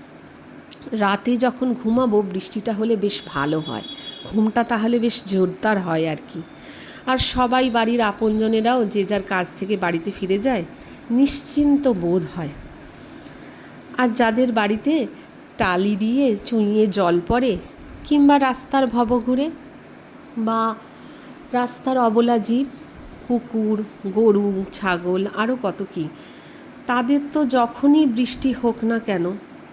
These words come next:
দুর্ভোগের সীমা নেই। তো কখনো আমি চাইছি যে বৃষ্টি খুব হোক, হয়ে যাক, ঠান্ডা করে দিক বাবা, তারপর একটু ঝলমলে করে রোদ্দুর উঠুক,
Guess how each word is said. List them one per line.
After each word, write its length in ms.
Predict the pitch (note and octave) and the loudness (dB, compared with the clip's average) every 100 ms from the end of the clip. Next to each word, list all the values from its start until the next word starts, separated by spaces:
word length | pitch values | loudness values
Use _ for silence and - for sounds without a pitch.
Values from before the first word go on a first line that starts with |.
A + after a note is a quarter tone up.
| - | -10
দুর্ভোগের 580 | G#3 A3 G#3+ G#3 G#3+ A#3 | -4 0 0 0 0 0
সীমা 400 | A#3 - F3 D3+ | 0 0 0 2
নেই। 160 | D3 D3+ D#3+ - - - - - - - - - - - - - - - - - - - - - - - - - - | 0 -4 -10 -18 -20 -20 -20 -20 -20 -20 -20 -20 -20 -20 -20 -18 -18 -18 -18 -18 -20 -20 -18 -18 -18 -18 -18 -10 -4
তো 80 | B3 | -2
কখনো 420 | B3+ A#3+ - C#4+ D4+ | 0 0 2 4 6
আমি 260 | C#4+ C#4+ | 6 6
চাইছি 600 | C#4+ C#4+ C4+ B3+ - C4+ | 4 2 2 0 0 0
যে 360 | A#3+ A#3+ A#3+ A#3 - - - - | 2 4 4 4 -2 -16 -18 -12
বৃষ্টি 540 | F#3+ G#3+ A#3+ - - B3 - - | -4 0 0 -2 -4 -4 -6 -2
খুব 220 | D#4 B3 - | 0 0 2
হোক, 180 | A#3+ C4+ - - - - | 4 4 -4 -18 -12 2
হয়ে 200 | A3 A3+ | 6 6
যাক, 280 | G#3 A#3 B3+ - - | 4 2 0 -8 -10
ঠান্ডা 440 | - G3 F#3+ G3+ | -2 0 2 0
করে 220 | G3+ G#3+ | 0 0
দিক 220 | G#3 G3+ | 0 -2
বাবা, 300 | G3+ G#3 A#3 E4 - - - | -2 0 0 -4 -8 -18 -10
তারপর 400 | G3+ F3+ D#3+ F#3+ | -2 -2 0 -2
একটু 260 | F#3+ F#3+ G#3+ | -2 -2 -6
ঝলমলে 580 | G3 F#3+ F3+ F#3 F#3+ F#3+ | -4 0 0 2 0 0
করে 240 | G#3+ G#3 | 2 2
রোদ্দুর 480 | F#3+ F3 E3+ G#3+ G#3 | 4 2 0 -4 -2
উঠুক, 300 | A3 C#4+ F4 | 0 4 2